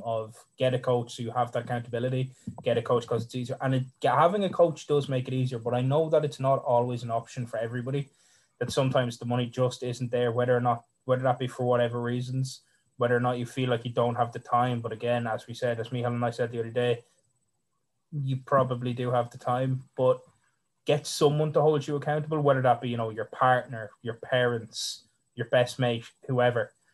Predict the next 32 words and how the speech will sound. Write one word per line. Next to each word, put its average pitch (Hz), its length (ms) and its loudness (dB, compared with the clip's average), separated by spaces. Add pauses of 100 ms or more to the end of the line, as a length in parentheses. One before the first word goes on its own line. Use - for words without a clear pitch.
(280)
Some 165 360 2
form 156 280 2
of 127 80 0
accountability 127 640 -2
during 117 280 -4
this 113 160 -10
lockdown 120 420 0
now 113 300 -4 (300)
is, 117 500 -8
to - 100 -10
me, 117 300 -4
the 120 60 -8
most 117 300 -6
important 117 360 -6
thing. 117 140 -8
You 117 100 -6
need 147 180 -2
to 165 60 0
have 151 160 4
someone 135 640 -2 (520)
who, 117 380 -6 (480)
if 131 260 -8
you 127 360 -4
say 123 280 0
you're 120 160 -2
going 120 260 -2
to 120 60 -8
do 117 200 -6
four 120 320 2
workouts 113 440 -2
a 117 40 -10
week, 110 240 -12